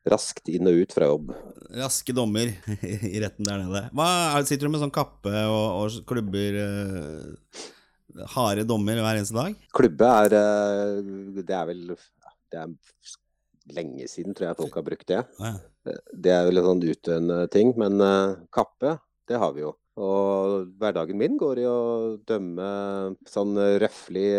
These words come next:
Speaker 1: fifty fifty straffesaker og sivile saker. Og i straffesaker så er det alt mulig fra fartsbot til, eh, drap. Nå er ikke det så ofte vi har det, men, eh, men det forekommer. Eh, og så er det, mm,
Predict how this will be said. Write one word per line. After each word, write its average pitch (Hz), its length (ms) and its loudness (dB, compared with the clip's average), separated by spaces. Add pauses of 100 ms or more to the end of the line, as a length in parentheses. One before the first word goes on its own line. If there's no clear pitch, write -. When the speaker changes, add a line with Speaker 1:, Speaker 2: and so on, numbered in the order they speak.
(220)
Speaker 1:
fifty - 400 -6
fifty - 420 -8
straffesaker - 840 -6
og 90 240 2
sivile 85 460 -8
saker. 156 400 2 (180)
Og 95 600 0
i 82 80 -8
straffesaker - 520 -2
så 110 140 0
er 98 40 2
det - 120 0
alt 90 260 -4
mulig 82 300 -2
fra 85 400 0
fartsbot - 560 -8
til, 85 300 -4
eh, 82 640 -4 (640)
drap. 95 540 4
Nå 107 120 0
er 90 40 -4
ikke - 140 -6
det 87 140 0
så 95 100 0
ofte - 240 -10
vi 87 160 -2
har 87 240 -4
det, 117 180 2
men, 131 280 -4
eh, 107 220 -6
men 104 200 -8 (120)
det 98 120 -6
forekommer. 110 560 0 (220)
Eh, 104 500 -2
og 98 100 -2
så - 280 -4 (180)
er 85 60 -4
det, 92 180 -2 (240)
mm, 82 300 -10